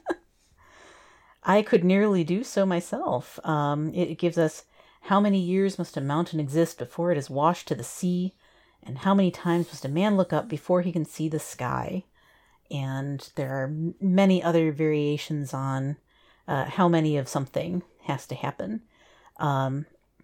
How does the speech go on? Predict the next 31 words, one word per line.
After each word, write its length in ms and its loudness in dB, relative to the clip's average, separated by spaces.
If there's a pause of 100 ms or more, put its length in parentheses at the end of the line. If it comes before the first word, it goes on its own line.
(260)
this 360 2
was 180 0
just, 300 -4 (580)
you 160 -2
know, 240 -2
a, 220 -6 (120)
a 200 -4 (560)
question 400 2
that 200 -6
conjures 600 0
the 100 -6
song 560 -2
very 220 -4
much 420 -6
for 220 -2
you 260 -6
if 240 -8
you've 140 -8
heard 200 0
it 120 -6
before. 520 -6 (520)
Because 260 2
the 140 4
answer, 260 2
my 140 2
friends, 420 0
is 160 -4
"Blowin' 380 -2
in 100 -2
the 60 -4
Wind." 400 -6